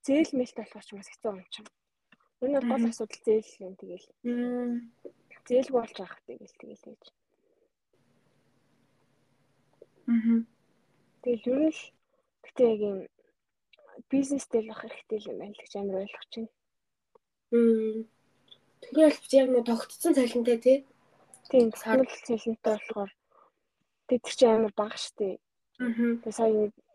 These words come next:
Speaker 1: өмнө нь бол яг хаа нэгдүгээр эмнэлэгт тогтоо гайг өндөр мөндөр цалинтай байсан. Тэг сая нэг нийслэл, нийслэл рүү ороод зүгээр нэг мэрэгчлэлтэн болж болол. Тэгэл цалин мал нь бага.
Speaker 2: Мгм.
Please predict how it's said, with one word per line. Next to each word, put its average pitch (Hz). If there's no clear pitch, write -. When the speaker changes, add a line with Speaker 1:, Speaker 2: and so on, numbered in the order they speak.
Speaker 1:
өмнө 233
нь 269
бол 247
яг 208
хаа 202
нэгдүгээр 220
эмнэлэгт -
тогтоо 196
гайг 202
өндөр 196
мөндөр 190
цалинтай 190
байсан. 190
Тэг 196
сая 208
нэг 196
нийслэл, 226
нийслэл 190
рүү 180
ороод 185
зүгээр 196
нэг 190
мэрэгчлэлтэн 190
болж 190
болол. -
Тэгэл 196
цалин 202
мал 196
нь 202
бага. -
Speaker 2:
Мгм. 233